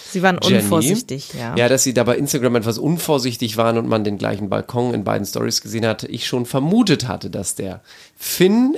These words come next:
Speaker 2: es vermutlich werden könnte. Also insofern
Speaker 1: Herzlichen Glühstrumpf.
Speaker 2: Ja, ja, ja, ja.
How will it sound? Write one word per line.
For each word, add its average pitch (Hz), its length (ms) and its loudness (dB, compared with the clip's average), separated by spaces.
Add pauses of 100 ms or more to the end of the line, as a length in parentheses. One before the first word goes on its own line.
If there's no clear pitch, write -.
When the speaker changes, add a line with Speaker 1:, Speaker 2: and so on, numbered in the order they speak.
Speaker 2:
es - 460 0
vermutlich 123 800 -6
werden 120 500 2
könnte. - 460 -10
Also 85 320 -12
insofern 92 340 -10
Speaker 1:
Herzlichen 214 640 0
Glühstrumpf. 151 720 0
Speaker 2:
Ja, 226 160 0
ja, 143 400 0 (220)
ja, 156 100 -10
ja. 110 280 -10